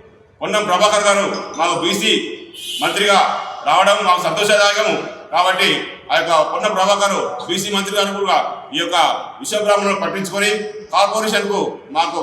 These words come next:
ఖచ్చితమైనటువంటి ఈ యొక్క డిక్లరేషన్ అమలు చేయాలని కూడా నేను ఈ సందర్భంగా ఇప్పుడు ఉన్నటువంటి రెండు వేల మార్చిలో జరిగేటువంటి బా-, మార్చి బడ్జెట్లో ఖచ్చితంగా మాకు బడ్జెట్ ఇవ్వాలి. దాదాపుగా పాతది రెండు వేల పద్దెనిమిదిలో ఒక యాభై అరవై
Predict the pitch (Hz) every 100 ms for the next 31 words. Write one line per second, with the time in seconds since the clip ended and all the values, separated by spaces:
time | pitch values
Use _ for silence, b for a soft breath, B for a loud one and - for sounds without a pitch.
0 | 160 - 190 190 190 190 185 170 175 -
1 | - 143 156 156 160 147 123 - - 156
2 | 202 208 202 196 185 190 196 185 180 175
3 | 175 151 - - - 135 147 147 139 139
4 | 156 160 165 160 156 - 160 180 202 202
5 | 190 - - 127 175 185 185 175 170 202
6 | 226 208 175 165 175 170 170 160 131 160
7 | 202 180 190 202 196 196 190 190 143 -
8 | - - 151 175 180 180 180 175 175 143
9 | - - - - 151 196 202 170 190 220
10 | 233 - - - 139 170 208 214 214 180
11 | - - 139 202 226 220 208 214 185 185
12 | 214 214 202 - - 160 180 175 196 202
13 | 196